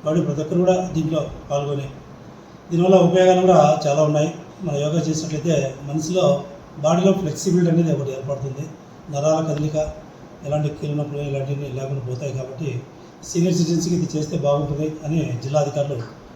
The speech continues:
ఆదేశించిన ప్రకారము సప్పటి గారి ఆధ్వర్యంలో ఈ కార్యక్రమాన్ని ఎంపీడీఓ గారు, మున్సిపల్ కమిషనర్ గారు వీరిద్దరి ఆధ్వర్య సంరక్షణ ఇది, ఆ,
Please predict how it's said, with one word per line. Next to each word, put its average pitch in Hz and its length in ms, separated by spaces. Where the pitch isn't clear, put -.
ఆదేశించిన 139 400
ప్రకారము 135 560
సప్పటి 160 280
గారి 156 160
ఆధ్వర్యంలో 143 580
ఈ 139 40
కార్యక్రమాన్ని 139 580
ఎంపీడీఓ 156 380
గారు, 156 180
మున్సిపల్ 160 400
కమిషనర్ 135 260
గారు 117 300
వీరిద్దరి 139 680
ఆధ్వర్య 139 440
సంరక్షణ 139 480
ఇది, 127 160
ఆ, 127 180